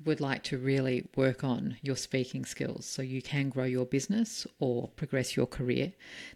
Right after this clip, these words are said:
then I highly recommend that you download my How to Stop Rambling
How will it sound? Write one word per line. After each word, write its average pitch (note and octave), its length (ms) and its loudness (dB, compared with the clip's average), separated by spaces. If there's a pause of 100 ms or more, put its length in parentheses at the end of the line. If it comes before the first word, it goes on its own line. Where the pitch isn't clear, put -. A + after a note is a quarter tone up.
then D3+ 200 2
I C#3 120 0
highly F3 340 4
recommend B2+ 500 -2
that - 180 -8
you C3 60 -4
download A#2+ 680 0
my A#2 200 0
How C3+ 320 -4
to - 160 -4
Stop - 340 -6
Rambling A#2+ 500 -2